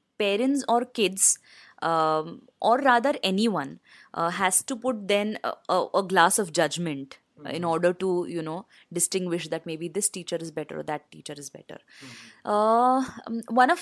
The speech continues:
Speaker 1: one of the easier ways of doing it is that probably visiting a few classes, f-, uh, you know, a few br-, academies, uh, for over a period of time and asking the teacher, um, to let us, to let you observe,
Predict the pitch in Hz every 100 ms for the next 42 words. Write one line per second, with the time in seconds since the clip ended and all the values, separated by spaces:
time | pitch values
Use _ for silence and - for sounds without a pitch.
0 | - 262 285 339 359 254 254 233 320 302
1 | 240 220 214 226 220 185 196 196 196 208
2 | - 190 175 196 214 - _ _ - 233
3 | 269 285 330 359 214 208 180 240 302 311
4 | 339 262 262 - 302 311 220 180 165 -
5 | 190 - - - - - - 165 160 -
6 | 175 175 - 196 - 254 214 170 - -
7 | 180 226 208 175 156 190 - _ _ -
8 | - - 165 165 160 151 - - - -
9 | 226 - 202 220 226 214 180 185 - 170
10 | 147 196 - - 247 214 208 - 269 277
11 | 262 254 214 190 202 240 294 _ _ _
12 | - 185 170 170 175 175 _ _ - _
13 | 247 254 220 220 - - 185 202 - -
14 | - _ 226 214 208 220 220 220 185 160
15 | 165 165 151 -